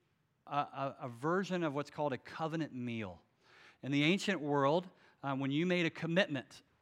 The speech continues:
with someone else, a, a serious commitment, a covenant with them,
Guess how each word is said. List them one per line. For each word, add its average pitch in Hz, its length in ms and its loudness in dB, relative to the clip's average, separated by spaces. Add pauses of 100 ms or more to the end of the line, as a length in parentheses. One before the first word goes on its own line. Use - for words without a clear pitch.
(100)
with 127 140 -8
someone 143 320 0
else, 104 300 -2
a, 127 260 -8
a 131 80 -8
serious 160 460 -2
commitment, 135 560 -6
a - 60 -14
covenant 147 500 -4
with 117 180 -10
them, 107 260 -8